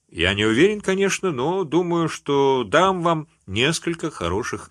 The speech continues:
идей. Так или иначе, я попробую.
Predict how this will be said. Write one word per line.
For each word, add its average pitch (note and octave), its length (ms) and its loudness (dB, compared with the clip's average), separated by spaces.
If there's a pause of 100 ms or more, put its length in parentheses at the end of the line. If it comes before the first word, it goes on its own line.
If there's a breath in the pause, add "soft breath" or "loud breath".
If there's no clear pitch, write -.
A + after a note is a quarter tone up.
идей. E2+ 440 -4 (1000 soft breath)
Так C3 200 4
или A#2 220 4
иначе, F3 480 0
я A2 200 -2
попробую. D#2 760 -8